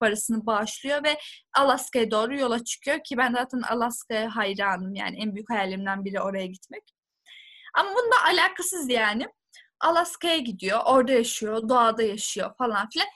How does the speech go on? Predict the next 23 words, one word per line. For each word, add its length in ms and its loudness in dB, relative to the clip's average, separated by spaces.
Yani 140 0
hep 160 -2
çok 200 -2
güzel 320 2
değil 120 -4
mi? 80 0
Doğaya 300 4
kaçışıyor. 420 -4
Oraya 240 2
giderken 560 0
bir 120 -4
sürü 220 -4
insanla, 560 -2
karakterde 500 -2
insanla 540 -6
karşılaşıyor. 640 -6
Ama 220 2
film 340 -4
böyle 340 0
değil 260 2
asla 420 -2
yani. 400 -2
Bundan 520 0